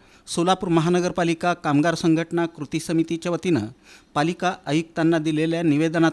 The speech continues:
करण्यात आली असून, दहा वर्षांपासून संबंधित बहात्तर कामगार काम करत आहेत.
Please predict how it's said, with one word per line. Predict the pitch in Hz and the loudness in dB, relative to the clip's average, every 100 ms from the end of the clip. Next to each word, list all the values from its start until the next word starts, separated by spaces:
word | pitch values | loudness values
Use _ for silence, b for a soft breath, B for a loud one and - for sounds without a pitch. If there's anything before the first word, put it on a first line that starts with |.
| - | 0
करण्यात | 160 156 160 - 160 | 0 2 2 -2 -2
आली | 156 | 0
असून, | 175 - 110 104 B B - | 0 0 -2 -2 B B -4
दहा | 143 190 | 0 2
वर्षांपासून | 196 165 180 165 175 - 107 107 _ - | 0 0 0 0 0 0 -2 -2 _ -10
संबंधित | - 170 185 185 190 | 0 2 2 0 -2
बहात्तर | 156 156 170 - - 190 | -4 -2 -2 -6 -8 -6
कामगार | - 165 175 - - | -2 0 0 -2 -4
काम | 151 156 | 0 0
करत | - 127 - | 0 -6 -4
आहेत. | 107 | -4